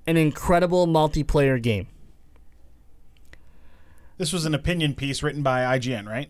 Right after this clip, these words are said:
Speaker 1: Correct.
Speaker 2: Yeah.
Speaker 1: And so I read this, and I, r-, I wanted to talk to you about it 'cause I, I totally agree with this, this piece in the sense that I, I kind of hold this game in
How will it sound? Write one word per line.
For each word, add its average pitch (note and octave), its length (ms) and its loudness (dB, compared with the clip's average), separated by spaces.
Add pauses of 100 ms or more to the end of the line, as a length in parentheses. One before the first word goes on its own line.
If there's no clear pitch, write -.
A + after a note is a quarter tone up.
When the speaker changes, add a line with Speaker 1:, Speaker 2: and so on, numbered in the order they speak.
Speaker 1:
Correct. - 480 0 (140)
Speaker 2:
Yeah. G3 160 -6 (200)
Speaker 1:
And E3+ 280 2
so F3+ 220 4
I F#3 240 2
read F#3+ 300 2
this, D#3 240 4
and D#3+ 80 0
I, D3+ 120 4
r-, D3+ 360 0
I E3 120 2
wanted F3 400 2
to E3 260 0
talk D3+ 280 0
to - 100 0
you C#3+ 40 2
about B2+ 160 2
it B2+ 60 0
'cause B2+ 160 -2
I, C#3 180 2 (160)
I C#3 520 0
totally A#3+ 340 2
agree D#3+ 260 4
with D3 140 4
this, B2 220 -2
this - 180 -4
piece B2 380 -2 (480)
in D3+ 140 4
the D3+ 60 4
sense D#3+ 280 2
that D#3 120 2
I, D3 340 0 (840)
I C#3 60 -4
kind B3 320 0
of G3 260 0 (1300)
hold G3 360 2
this E3 240 2
game F3 320 2
in D#3+ 100 4